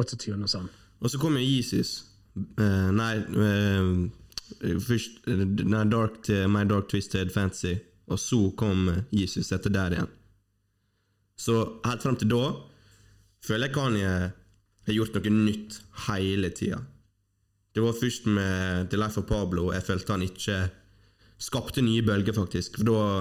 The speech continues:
Speaker 2: justerte han seg veldig til musikklimaet som var i tjue atten, når det kom ut. Det var, han gjorde ikke noe nytt da. Han laga, det var et jævlig bra album, men det var ikke banebrytende som resten var.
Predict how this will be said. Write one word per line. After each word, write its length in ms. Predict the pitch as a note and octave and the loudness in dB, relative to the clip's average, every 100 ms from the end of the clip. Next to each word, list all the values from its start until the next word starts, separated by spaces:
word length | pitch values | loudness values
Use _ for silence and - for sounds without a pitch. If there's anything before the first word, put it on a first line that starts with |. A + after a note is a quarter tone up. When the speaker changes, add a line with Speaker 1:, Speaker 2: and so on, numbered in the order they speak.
| G#2 - G3+ | -4 -4 -2
Speaker 2:
justerte 380 | G2+ A2+ A2 F#2 | 0 -2 -2 -2
han 60 | |
seg 120 | G#2 | 0
veldig 200 | F#2+ G2 G2+ | 0 0 2
til 220 | G2+ F#2+ - _ _ - | 0 0 -6 _ _ -2
musikklimaet 800 | G#2 - A2 - F2+ F2 F2 F2+ | 0 0 -4 -2 0 0 0 -2
som 140 | - G2 | 0 0
var 200 | G2 F2+ | 2 0
i 60 | |
tjue 240 | - F#2+ F#2+ | 0 0 0
atten, 360 | - F#2 F2+ - - | -2 -2 -2 -4 -4
når 140 | F#2 | -2
det 60 | F#2+ | 0
kom 160 | F#2 | 0
ut. 280 | F2+ - - - _ - | 0 -2 -10 -20 _ 0
Det 80 | |
var, 120 | A2 G2+ | 0 2
han 80 | A2+ | 2
gjorde 180 | A2+ G2 | 2 0
ikke 140 | A2 | 2
noe 80 | A2 | 2
nytt 260 | G#2+ - - | 0 -8 -2
da. 140 | G2+ F#2 - - _ _ _ _ _ _ _ _ _ _ | 0 0 -4 -14 _ _ _ _ _ _ _ _ _ _
Han 120 | A2 G#2+ | 0 2
laga, 360 | G2+ G#2+ A2 G2+ F2+ F2+ F#2 F2+ - | 2 0 0 0 0 0 0 -2 0
det 120 | A#2+ B2 | 2 4
var 140 | A#2+ | 2
et 80 | G#2+ | 2
jævlig 200 | G#2 C3+ | 2 0
bra 80 | C3+ A#2+ | 0 2
album, 380 | A2+ G#2+ A2+ B2 | 4 4 4 4
men 160 | A2 G#2+ | 4 4
det 80 | A2 | 2
var 80 | |
ikke 200 | B2 A#2 A2 | 0 0 2
banebrytende 800 | G2+ G2+ G#2 A#2+ - - E2 - - _ - | 2 2 2 2 0 -6 -6 -8 -14 _ -10
som 200 | - G#2 | -2 -2
resten 260 | G#2 - - | -2 -6 -8
var. 160 | - | -8